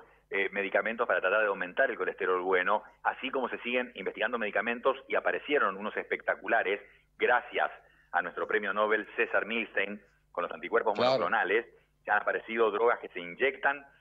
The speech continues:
Speaker 1: y bajan el colesterol malo de una forma que nunca en la historia se logró bajar. Es para muy pocas personas, cuidado, ¿eh? Las pastillas para el colesterol son suficientes para la mayoría de la gente,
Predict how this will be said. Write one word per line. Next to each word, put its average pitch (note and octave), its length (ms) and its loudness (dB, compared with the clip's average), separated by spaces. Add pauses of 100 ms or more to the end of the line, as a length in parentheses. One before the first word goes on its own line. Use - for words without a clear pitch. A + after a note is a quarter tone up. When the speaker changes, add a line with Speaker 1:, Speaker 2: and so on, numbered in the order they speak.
(120)
Speaker 1:
y F#2 80 -14
bajan G#2 300 0
el G2+ 60 -4
colesterol G2+ 420 -2
malo A2+ 300 2
de G2 60 -6
una G2 140 -4
forma A#2 420 2
que F2+ 140 -6
nunca A2+ 380 -4
en F#2+ 80 -2
la F2+ 60 -4
historia A#2+ 600 2
se E2+ 80 -6
logró F2 260 4
bajar. F2 440 0 (220)
Es G#2+ 120 -8
para G#2+ 160 2
muy C#3+ 140 -6
pocas C#3+ 220 2
personas, A2 420 0
cuidado, F2+ 420 2
¿eh? B2+ 120 2
Las F#2+ 140 2
pastillas B2 480 -2
para G2 120 0
el F2 40 -6
colesterol G#2 500 2 (400)
son B2 180 0
suficientes A#2 540 -4
para F#2+ 120 0
la E2 80 0
mayoría F#2 380 0
de F#2 80 4
la D#2+ 100 2
gente, D3+ 520 2